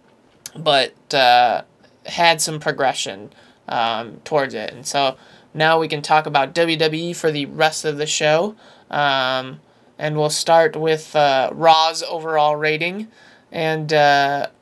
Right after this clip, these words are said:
I'm giving Raw the rating this week of a double stuffed Oreo.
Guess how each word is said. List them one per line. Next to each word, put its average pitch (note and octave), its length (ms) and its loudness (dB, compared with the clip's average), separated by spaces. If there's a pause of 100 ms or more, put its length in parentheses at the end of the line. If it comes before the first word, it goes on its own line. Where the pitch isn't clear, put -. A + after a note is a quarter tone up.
I'm F3+ 220 -4
giving G3 280 -4
Raw F3 280 2
the E3+ 140 -8
rating D#3 240 -2
this D3+ 240 -4
week D3+ 200 -6
of D3 140 0
a C#3 140 -4
double G3+ 400 2
stuffed F3 520 -2
Oreo. C#3+ 580 -2